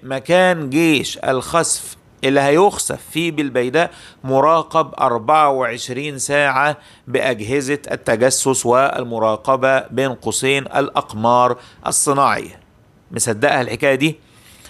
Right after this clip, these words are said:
ومكان جيش الخسف اللي ما بين مكة والمدينة بتفصيل غريب جدا جدا، مراقبينه وعارفين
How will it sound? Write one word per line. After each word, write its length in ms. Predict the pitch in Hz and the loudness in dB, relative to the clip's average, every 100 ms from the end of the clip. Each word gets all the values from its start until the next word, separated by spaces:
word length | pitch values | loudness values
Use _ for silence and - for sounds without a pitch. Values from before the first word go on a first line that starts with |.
| - - - | -20 -18 -10
ومكان 640 | 135 139 123 156 165 143 | -4 -2 0 2 2 2
جيش 260 | 156 160 | 0 0
الخسف 560 | 139 117 151 165 - - | -2 -2 -2 0 -2 -4
اللي 240 | 135 127 | -4 -2
ما 200 | 123 127 | -2 -2
بين 340 | 123 147 147 135 | 2 0 0 -2
مكة 440 | 147 - 147 143 | -2 -4 0 2
والمدينة 640 | 139 135 127 113 104 - - - - - - - - - | 2 2 0 -2 -4 -10 -18 -20 -18 -18 -20 -20 -20 0
بتفصيل 1300 | 131 139 135 - - 139 131 - - 165 175 165 127 | 4 4 4 0 -4 -4 -4 -4 -2 2 2 2 0
غريب 640 | 110 131 139 160 156 117 | -2 0 2 2 0 0
جدا 440 | 127 160 120 127 131 | 2 2 2 0 0
جدا، 540 | 120 139 139 90 101 - - _ - - - - | 0 -2 -2 -6 -16 -18 -20 _ -20 -20 -20 -12
مراقبينه 800 | 135 139 147 - 139 180 175 170 - _ _ _ - | 0 2 2 0 2 2 4 0 -2 _ _ _ -2
وعارفين 960 | 147 139 131 127 - 170 180 180 151 | 2 2 2 -2 -4 -4 -4 -4 -8